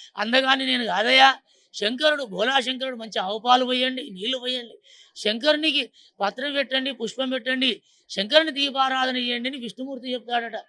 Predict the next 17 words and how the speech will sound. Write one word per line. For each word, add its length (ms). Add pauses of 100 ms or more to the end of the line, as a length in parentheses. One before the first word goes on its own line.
(300)
చూడండి 360 (300)
వారిద్దరిలో 600
ఎంత 400 (340)
వాత్సల్యమో. 640 (400)
అట్లా 300 (320)
మరి 160
ఇద్దరిని 600 (540)
పొగిడి 280
ఇద్దరిని 520
పూజ 260
చేసే 280
ఏకకాలమే 680 (320)
పౌర్ణమి. 680 (380)
ఈనాడు 400
గనక 260
దీపం 380
పెడితే 500